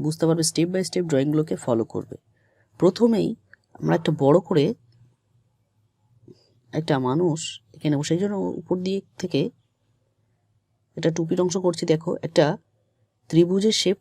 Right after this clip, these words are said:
করে তার একটু উপর দিক থেকে এইভাবে টুপির উপরের অংশটাকে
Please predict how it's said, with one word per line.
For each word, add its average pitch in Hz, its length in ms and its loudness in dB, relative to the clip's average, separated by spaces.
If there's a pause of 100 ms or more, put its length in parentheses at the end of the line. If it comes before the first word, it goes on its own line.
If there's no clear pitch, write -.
করে 147 160 4 (140)
তার 175 120 2 (260)
একটু 165 260 -8
উপর 190 160 -2 (100)
দিক 185 100 -8 (100)
থেকে 160 200 -2 (3250)
এইভাবে 180 460 2 (360)
টুপির 175 300 0 (100)
উপরের 160 340 2
অংশটাকে 160 380 -4